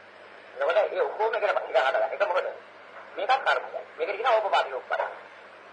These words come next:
දෙවියන්ගේ සමහර ප්‍රේත කොටස් ආදී වල උප්පත්තිය ඒ ආකාරයි. එතකොට යම් කිසි බුද්ධිලේ මව් කුසක උප්පත්තියක් ලබනවා නම් එහෙම කෙනෙකුගේ ආරම්භය හට ගන්නකොට තමයි අර කාය දසක, භාව දසක, වස්තු දසක කියන දසක තුනකින්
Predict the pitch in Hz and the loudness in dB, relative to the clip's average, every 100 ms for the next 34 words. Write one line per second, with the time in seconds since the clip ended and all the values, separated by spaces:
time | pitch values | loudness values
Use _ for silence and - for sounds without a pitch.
0 | - - 139 165 165 180 - - - - | -20 -12 -2 0 0 -2 -12 -18 -20 -20
1 | - - - 165 156 143 143 151 - 151 | -10 -2 2 2 2 -2 -4 -2 2 2
2 | - - - - - - - - 165 170 | 0 -14 -18 -20 -20 -8 0 0 2 0
3 | 147 165 165 160 - 151 113 - - - | 2 2 2 2 2 2 2 0 -2 -12
4 | - - - - - - - - - - | -18 -20 -20 -20 -18 -18 -20 -20 -20 -20
5 | - - - - - - - - - - | -20 -20 -20 -14 -10 -10 -12 -20 -20 -20
6 | - - - - - - - - - - | -20 -20 -20 -20 -20 -20 -18 -18 -18 -20
7 | - - - - - - - - - - | -20 -20 -20 -20 -20 -20 -20 -20 -20 -20
8 | - - - - - - - - - 160 | -20 -20 -20 -20 -20 -20 -20 -20 -4 2
9 | 156 139 - 139 160 202 226 233 - 196 | 4 2 2 0 -2 -2 -8 -8 -6 -4
10 | 180 127 151 208 226 220 - 214 220 214 | 0 2 2 0 -2 -2 0 -2 0 0
11 | 190 - - - - - - - - - | 0 0 -6 -10 -16 -20 -20 -20 -20 -20
12 | - - - 220 226 226 233 233 208 202 | -16 -2 0 2 -2 -4 -2 4 4 4
13 | 208 208 208 196 196 190 190 190 - 208 | 2 2 0 2 0 0 0 0 2 2
14 | 214 175 185 190 165 196 175 185 190 180 | 2 2 2 2 2 4 4 4 0 0
15 | 147 - 175 185 180 220 151 202 185 165 | 0 0 0 0 0 0 2 0 -2 -6
16 | 170 | -6